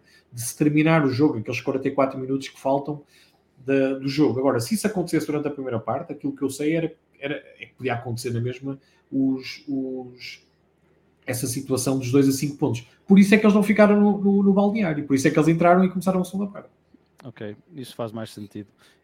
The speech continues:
Speaker 2: E o, o Carlos diz aqui que toca num ponto que eu queria a mencionar aqui. Dou-vos um exemplo. As crianças não querem saber disto para nada, preferem ver lives de amigos a jogar fifa. Espero que também gostam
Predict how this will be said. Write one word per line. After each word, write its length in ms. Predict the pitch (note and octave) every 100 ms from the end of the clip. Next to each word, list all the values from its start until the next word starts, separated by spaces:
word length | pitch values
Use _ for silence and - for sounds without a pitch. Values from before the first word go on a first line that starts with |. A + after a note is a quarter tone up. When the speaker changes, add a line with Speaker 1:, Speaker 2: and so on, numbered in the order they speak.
| _
Speaker 2:
E 580 | C3+ C3 C3 B2+ B2+ B2+
o, 680 | C3+ C3 B2+ B2 A#2+ A#2+ B2+ -
o 160 | -
Carlos 680 | A#2+ C#3 C3+ A#2+ A#2 - - _
diz 260 | A#2+ A#2+
aqui 420 | A#2+ - A#2+ A2+ G#2 _ _ _ _
que 60 | -
toca 280 | - A#2+ B2+
num 140 | A2+
ponto 260 | G#2+ A#2 -
que 60 |
eu 80 | A2+
queria 380 | G#2+ A#2 A2 G#2+ _ _ _ _
a 260 | A2 A2 G#2+
mencionar 500 | A2+ A2 - A2+ G#2+
aqui. 320 | - C3 C3 - - - _
Dou-vos 340 | C#3+ C3 B2+
um 100 | C#3+
exemplo. 320 | B2+ D#3+ D3+
As 80 | C#3+
crianças 440 | - D3 D#3 C#3+
não 120 | B2+ C3
querem 220 | C#3+ C3
saber 240 | - B2
disto 240 | B2 A#2+ -
para 140 | B2
nada, 320 | A#2+ C#3 D3+
preferem 460 | - A#2 - C3 B2+
ver 160 | A#2+
lives 400 | A#2 B2 B2 G#2+
de 120 | A2 A#2
amigos 640 | A#2 C3 A#2+ B2 - -
a 100 | -
jogar 340 | G#2+ G#2+ A#2 A2+
fifa. 480 | - A#2+ - F#2+ A2 _ _
Espero 320 | - C3 A#2+
que 60 |
também 260 | - A#2 A2+
gostam 440 | A#2 A#2 - A2